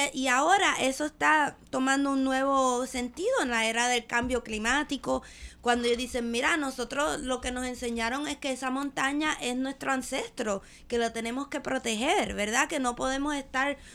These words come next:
con esta lógica colonial de destruir el ambiente, de buscar siempre el progreso y el desarrollo, el cemento, ¿verdad? Sino que tenemos que tener otra relación y respetar la naturaleza y el ambiente como nuestro,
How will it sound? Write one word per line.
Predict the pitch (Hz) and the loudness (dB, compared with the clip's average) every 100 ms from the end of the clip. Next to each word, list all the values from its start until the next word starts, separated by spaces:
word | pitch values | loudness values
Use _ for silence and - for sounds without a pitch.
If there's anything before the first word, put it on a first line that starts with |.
| - | -4
con | 254 254 | -2 -2
esta | 247 240 262 | -4 -4 -4
lógica | 254 262 285 - 277 269 262 | -2 -2 -2 0 2 2 0
colonial | 262 247 233 240 262 285 262 | -2 0 0 4 4 4 0
de | |
destruir | 247 240 247 233 233 | -2 -4 -4 -2 -2
el | 254 269 | 0 2
ambiente, | 262 240 262 285 277 277 | 2 0 0 0 -4 -4
de | 247 | -4
buscar | 233 226 233 226 | -6 -6 -6 -6
siempre | 262 254 269 | -6 -6 -4
el | 262 | -4
progreso | 269 247 240 262 277 277 | -2 -2 0 0 -2 -4
y | 254 | -4
el | 247 | -4
desarrollo, | 240 240 220 220 254 277 277 254 - - - | -4 -4 -6 -4 -2 -2 -2 -4 -6 -20 -8
el | - 233 | -4 -2
cemento, | 247 226 240 294 285 226 226 | -2 -2 -2 -2 -4 -4 -8
¿verdad? | 220 226 262 285 | -6 -4 -4 -4
Sino | 269 254 | -4 -4
que | 247 233 | -4 -6
tenemos | 233 220 220 240 | -4 -6 -6 -6
que | 262 | -8
tener | 254 240 254 | -6 -6 -6
otra | 214 262 277 254 | -4 -4 -2 -4
relación | 240 226 247 262 | -2 -4 -4 -4
y | 277 | -4
respetar | 240 214 208 - - 453 349 | -6 -8 -8 -6 -4 -2 -2
la | 220 | -2
naturaleza | 214 202 208 202 202 190 214 | -4 -4 -4 -2 -2 -4 -6
y | 202 | -4
el | |
ambiente | 196 196 247 254 196 | -4 -2 -4 -4 -6
como | 247 247 277 - | -4 -4 -6 -6
nuestro, | 220 226 - 320 262 | -8 -8 -10 -8 -10